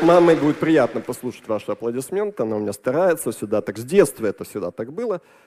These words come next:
Она всегда вот инстин-, инстинктивно, или не знаю как, она вообще биолог, педагог, не знаю, может, как-то с наукой. Вот, а, <laughs> да, она вот, э, всегда делила животную пищу вот так, четвертушку, с остальной растительную, это налегал, с восемнадцати лет вот вес не менял.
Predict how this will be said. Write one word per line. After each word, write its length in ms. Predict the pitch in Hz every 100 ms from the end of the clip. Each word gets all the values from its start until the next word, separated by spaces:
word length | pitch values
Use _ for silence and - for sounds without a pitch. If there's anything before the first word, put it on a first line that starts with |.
| -
Она 280 | 165 202 214
всегда 400 | - 165 254 262
вот 180 | 214
инстин-, 340 | 165 - 160 160 _ -
инстинктивно, 840 | 156 143 170 139 - 151 196 180
или 120 | 151 131
не 120 | 120
знаю 300 | 107 107 98
как, 280 | - 160 110
она 80 |
вообще 240 | 98 - 104
биолог, 420 | 120 214 185 -
педагог, 420 | 107 92 90 85
не 80 | 104
знаю, 220 | 107 87
может, 200 | 85 123
как-то 280 | - - -
с 100 | -
наукой. 440 | 104 156 220 139 - - - - -
Вот, 440 | 143 175 147 -
а, 380 | 143 147 147 143 - - 160
<laughs> 320 | 156 147 -
да, 240 | 147 113 110 - -
она 300 | - 143 202
вот, 280 | 170 165 -
э, 260 | 143 139 135
всегда 300 | 131 135 131
делила 480 | 131 139 139 123 113
животную 520 | 107 143 120 - 107
пищу 360 | - 104 - 101
вот 100 | -
так, 120 | 98
четвертушку, 600 | - - - 254 - 120
с 100 | -
остальной 300 | 113 127 123
растительную, 500 | 123 - 220 131 113
это 200 | 123 131
налегал, 500 | 123 123 131 175 214
с 100 | -
восемнадцати 460 | 117 - 135 - 113
лет 220 | 113 117
вот 180 | 107 -
вес 320 | 98 101 -
не 100 | 110
менял. 340 | 107 107 95